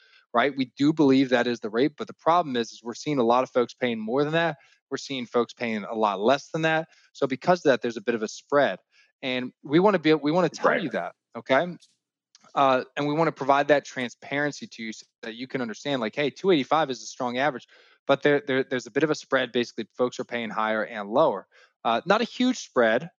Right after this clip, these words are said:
Speaker 1: but there is a spread. Uh, so because of that, that allows you to have a little bit more leverage when you're understanding this. And, and if you see there, um, i-, if you also notice the lane score in the, in, in kind of the,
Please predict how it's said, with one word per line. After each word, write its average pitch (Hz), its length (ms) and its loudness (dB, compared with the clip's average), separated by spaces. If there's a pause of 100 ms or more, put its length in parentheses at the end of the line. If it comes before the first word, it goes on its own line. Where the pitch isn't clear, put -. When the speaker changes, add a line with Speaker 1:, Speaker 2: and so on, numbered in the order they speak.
(140)
Speaker 1:
but 131 280 2 (120)
there 135 140 0
is 135 140 0
a 120 40 -14
spread. 101 380 -2 (500)
Uh, 113 140 0
so - 160 -6
because 180 480 0
of 139 120 -2
that, 120 280 2
that 139 140 4
allows 123 400 2
you 117 80 -6
to 110 80 -4
have 117 260 -2
a 113 40 -6
little 123 260 -2
bit 113 260 0
more 107 380 -6
leverage 113 560 -2
when 110 140 -12
you're 110 120 -10
understanding 113 380 -8
this. 98 200 -12
And, 135 120 -2
and 143 200 -2
if 131 140 -6
you 127 60 -20
see - 240 -2
there, 135 200 6 (460)
um, 131 240 0 (100)
i-, 156 160 4
if 156 240 0
you 175 60 8
also 190 240 2
notice 147 240 2
the - 80 -4
lane 120 300 0
score 110 260 -4
in 107 60 -2
the, 104 100 -6 (160)
in, 113 300 -4
in 120 160 -8
kind 123 180 0
of 110 60 -4
the, 101 140 -4